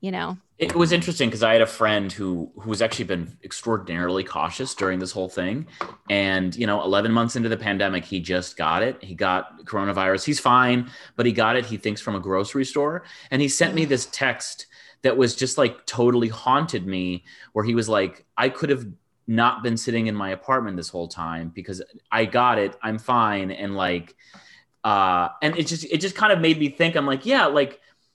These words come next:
Speaker 2: it's, you know, obviously if you get it, you sit at home, you get through it." Obviously people our age are j-, m-, way more often than not are, are just fine. But you're
Speaker 1: Yeah.
Speaker 2: like, how, how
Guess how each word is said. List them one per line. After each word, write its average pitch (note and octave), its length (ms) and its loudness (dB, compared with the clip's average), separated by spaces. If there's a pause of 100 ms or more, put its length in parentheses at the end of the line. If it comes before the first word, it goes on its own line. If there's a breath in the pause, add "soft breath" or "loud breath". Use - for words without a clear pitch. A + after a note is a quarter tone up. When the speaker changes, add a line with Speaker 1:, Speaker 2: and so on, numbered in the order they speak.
(380)
Speaker 2:
it's, F3+ 240 -4
you F3+ 80 4
know, D3+ 240 6
obviously E3 420 2
if B2+ 140 -2
you A#2 40 -8
get A3 220 4
it, E3+ 80 2
you C3 60 -2
sit A#2+ 240 -4
at - 60 -12
home, F3 280 4
you C3 80 2
get A2+ 180 0
through C#3+ 200 4
it." C3+ 80 2
Obviously A#2+ 380 0
people A#2+ 240 -6
our A2+ 140 4
age A2 220 2
are A2+ 60 -6
j-, A2 180 -12 (120)
m-, B2+ 120 -4 (120)
way F3 400 4
more D#3 220 6
often C#3+ 200 0
than C3 100 -2
not A#2+ 280 2
are, G#2+ 260 -2
are A2 100 -4
just - 260 -12
fine. E3+ 420 0 (300 loud breath)
But - 80 -12
you're D#3 160 0
Speaker 1:
Yeah. D3+ 120 0
Speaker 2:
like, F3+ 140 -10
how, B3+ 520 -2
how D#4+ 340 -6